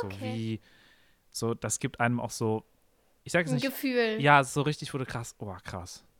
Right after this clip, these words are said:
Speaker 1: Ja,
Speaker 2: Ja.
Speaker 1: auf jeden Fall. Nice.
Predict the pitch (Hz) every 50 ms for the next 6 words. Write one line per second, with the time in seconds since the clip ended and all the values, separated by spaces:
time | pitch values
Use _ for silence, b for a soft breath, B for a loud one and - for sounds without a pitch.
0 | _ _ _ _ _ _ _ _ _ - 254 240 220 214 247 - - - - 104
1 | 98 - 320 359 349 - 277 247 226 226 220 - - 254 240 226 220 226 226 -
2 | - - _ _ _ b b b b b b b b b b - - 285 311 370
3 | 415 403 294 240 226 - - - -